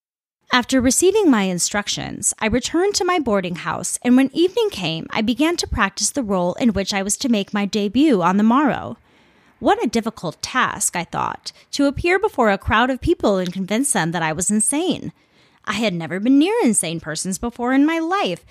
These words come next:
and had not the faintest idea of what their actions were like. And then be examined by a number of physicians who make insanity a specialty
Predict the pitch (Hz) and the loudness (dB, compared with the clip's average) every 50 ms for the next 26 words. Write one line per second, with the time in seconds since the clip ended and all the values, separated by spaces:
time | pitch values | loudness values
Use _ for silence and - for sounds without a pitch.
0 | - - - - _ _ - 269 285 302 311 294 311 320 339 - 349 339 - _ | -20 -20 -20 -20 _ _ 0 2 4 4 6 6 6 4 4 2 -2 -4 -4 _
1 | 359 370 403 392 440 427 - - 240 190 180 170 175 160 165 185 180 196 196 - | -4 -2 -2 -2 -2 -4 -2 -2 -2 -4 -2 -4 -4 -4 -4 -4 -4 -6 -6 -6
2 | 226 - - - 302 339 349 - 277 214 175 - - - - - - - - - | -6 -4 -4 -4 -6 -4 -4 -2 -2 -2 -2 -2 -4 -6 -6 -10 -12 -14 -14 -16
3 | - _ - _ _ _ _ _ _ _ _ _ _ _ _ _ _ _ _ _ | -18 _ -20 _ _ _ _ _ _ _ _ _ _ _ _ _ _ _ _ _
4 | _ _ 233 233 226 202 202 185 185 202 262 277 285 254 208 180 - - 170 160 | _ _ 0 2 2 2 2 0 2 2 2 2 2 0 0 0 -2 -4 -4 -4
5 | 170 190 254 311 294 233 196 185 180 170 165 180 202 226 294 240 180 165 - - | -4 -2 -2 -2 0 0 -2 -2 -2 -2 -2 -2 -2 -2 -2 -4 -4 -6 -8 -8
6 | 175 156 - 160 190 - - - 349 381 392 370 - 294 247 208 202 202 196 - | -6 -6 -4 -4 -2 -2 -2 -2 -2 0 -2 -2 0 0 0 0 0 -2 -2 -2
7 | 202 175 - - - 165 170 196 247 269 254 269 214 160 165 - - - - 165 | 2 2 2 2 2 -2 -2 -2 -2 -2 -2 -2 -2 0 -2 -2 -2 -4 -6 -6
8 | 180 - - 247 240 - - 349 392 | -6 -4 -6 -6 -6 -4 -2 2 2